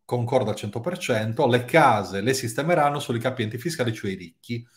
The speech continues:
Raga, questa è l'im-, l'impostazione che è stata data attualmente. Il, ehm, lo strumento della cessione del credito e lo sconto in fattura era eccezionale,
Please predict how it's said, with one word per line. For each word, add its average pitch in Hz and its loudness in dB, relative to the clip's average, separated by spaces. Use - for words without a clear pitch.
Raga, 107 -4
questa 220 4
è 139 6
l'im-, 123 0
l'impostazione 160 2
che 120 -2
è - 0
stata 117 -4
data 131 0
attualmente. 98 -6
Il, 170 4
ehm, 104 0
lo 135 4
strumento 170 2
della 117 2
cessione 147 -2
del 143 2
credito 123 4
e 117 0
lo 117 0
sconto 127 -4
in 120 -4
fattura 127 2
era 104 0
eccezionale, 131 -2